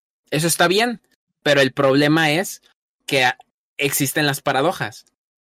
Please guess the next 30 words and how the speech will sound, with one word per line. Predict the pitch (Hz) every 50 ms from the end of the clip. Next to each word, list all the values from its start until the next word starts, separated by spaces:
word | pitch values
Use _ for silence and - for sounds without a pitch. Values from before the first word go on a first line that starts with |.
| _ _ _
E-, | - 147 156 151 160
el | 170 180
hecho | 190 190 - 247
de | 202 156
que | -
alguien | 170 185 185 180 170
haya | 170 170 170
definido | 165 151 143 - 143 147 160
las | 156 143 -
paradojas | - 127 123 120 131 143 143 -
es | - -
porque | - - 143 - 131
tienen | 123 131 127 131 127 131
sentido. | - 127 123 123 143 139 127 117 135 - _ _ _ _ _ _ _ _ _ _ _ _
Son | - - 156 147 143
cosas | - 147 147 147 -
que | - - 120
no | 120 127 143 170 156
pueden | - 143 131 123 120 117
ocurrir. | 110 - - 113 107 104 104 - _ _ _ _ _ _ _ _ _ _ -
Entonces, | 123 123 - 131 131 131 - 135 123 - - -
eh, | - 127 127 120 110 - - - - _ _ _ _ _ _ _ _ _ _ -
al | - 156 156 160 165
final | 156 190 185 190 214 233
de | 233 208
cuentas, | - 214 214 208 220 202 - -
la | 156 160 151
definición | 147 147 170 160 156 151 - 208 214
de | 214 190
tiempo | - - 190 190 165 151 147 - 147 147 165 -